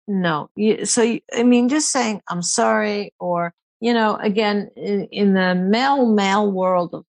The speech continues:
combat, there are all kinds of things that go on in, um, reducing this, and de-escalation comes into play. Like, "I'm sorry," or,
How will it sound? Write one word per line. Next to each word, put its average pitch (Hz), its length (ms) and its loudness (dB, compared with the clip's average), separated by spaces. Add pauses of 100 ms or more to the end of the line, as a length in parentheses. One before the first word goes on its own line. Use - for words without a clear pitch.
combat, 170 600 0
there 180 180 -4
are - 120 -8
all 226 200 0
kinds 202 320 -6
of 175 180 -16
things 175 380 -6
that 165 220 -4
go 165 180 2
on 165 340 0 (500)
in, 165 280 2
um, 156 380 -2 (100)
reducing 180 600 0
this, 143 420 -6
and 175 500 0
de-escalation 180 1080 0 (760)
comes 180 300 0
into 170 240 -4
play. - 500 -8 (140)
Like, 185 240 -4
"I'm 180 220 -6
sorry," 214 720 0
or, 165 520 0